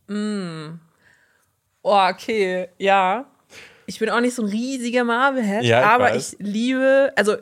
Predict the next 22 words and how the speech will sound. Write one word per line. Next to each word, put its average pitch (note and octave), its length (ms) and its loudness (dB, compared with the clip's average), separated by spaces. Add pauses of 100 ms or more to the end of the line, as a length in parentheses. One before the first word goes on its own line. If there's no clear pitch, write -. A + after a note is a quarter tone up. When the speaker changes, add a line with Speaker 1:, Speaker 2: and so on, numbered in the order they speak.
(120)
Speaker 1:
der F#3 340 -2
beste G#3 320 0
Film F#3 180 -4
für F#3 100 -8
mich F3 180 -10
ist - 180 -8
Civil - 200 -10
War. - 260 -6
Speaker 2:
Mhm. A2 300 -4
Speaker 1:
Tatsächlich. F3 280 -8
Ich - 100 -18
bin F#3+ 120 -4
so F3+ 80 -4
jemand, F3 280 -4
der F3 80 -2
das E3+ 160 -6
sagt, - 460 -6
äh, F3 260 -2
von F3+ 360 -8
den, F3 360 -8
ähm, E3+ 240 -10
Marvel-Filmen F3+ 540 -8